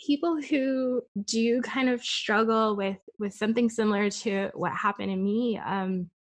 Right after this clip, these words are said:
and just not really feeling like it's meant for them, how can you help people who are struggling with that kinda come through and start to sort of chip away at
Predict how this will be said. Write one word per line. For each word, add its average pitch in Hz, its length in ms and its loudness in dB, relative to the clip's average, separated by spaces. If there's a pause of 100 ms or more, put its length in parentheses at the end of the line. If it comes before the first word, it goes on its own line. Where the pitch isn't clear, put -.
(640)
and 214 80 4
just 214 260 0
not 196 200 4
really 202 260 0
feeling 196 560 0
like 165 400 -2 (560)
it's 190 200 -4
meant 196 300 2
for 196 200 -2
them, 175 560 0 (140)
how 247 80 2
can 320 140 0
you 285 120 2
help 226 200 2
people 226 260 -2
who 208 60 2
are 170 100 2
struggling 185 540 2
with 185 160 -4
that - 300 0
kinda 190 200 -2
come 208 380 -2
through 180 580 -2 (540)
and 190 160 0
start 180 300 0
to 196 340 -2
sort 185 280 -4
of 180 120 -6
chip - 300 -2
away 185 500 2
at 170 140 2